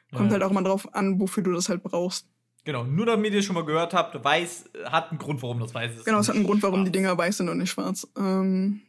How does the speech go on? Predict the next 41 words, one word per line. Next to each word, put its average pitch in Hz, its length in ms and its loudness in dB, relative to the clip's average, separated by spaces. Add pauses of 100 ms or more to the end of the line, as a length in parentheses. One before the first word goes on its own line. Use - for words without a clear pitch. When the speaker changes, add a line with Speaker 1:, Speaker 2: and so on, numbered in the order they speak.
Speaker 1:
da 190 120 0
hat 208 100 -2
sich 202 140 -4
jemand 185 220 0
was 180 120 0
überlegt. 202 520 0 (340)
Speaker 2:
Aber 139 140 -6
es 127 100 -8
wär 175 80 0
doch 170 120 -2
allgemein 151 440 -2
voll 180 300 -6 (100)
cool, 165 300 -6
Objektive 180 580 -6
in 165 80 -10
verschiedenen 139 440 -10
Farben 139 340 2
zu - 120 -16
machen. 117 200 -8 (680)
Speaker 1:
Boah, - 280 -18
äh, - 340 -12
dann 185 360 -2 (320)
Speaker 2:
So 151 140 -4
ein 202 60 2
Speaker 1:
kostet 196 160 0
Speaker 2:
Pink. 185 160 4
Speaker 1:
Pink, 220 340 2
kostet 208 340 0
Pink 208 200 2
Speaker 2:
Ja. 160 140 4
Speaker 1:
einfach 196 240 0 (380)
weniger 190 420 2
als 175 420 -2
schwarz. 170 420 -2
Nee, 170 220 -2
weiß 165 220 -4
nicht, 190 180 -4 (120)
muss 190 180 -2
nicht 190 140 -2
sein. 175 260 0
Speaker 2:
<laughs> - 60 -8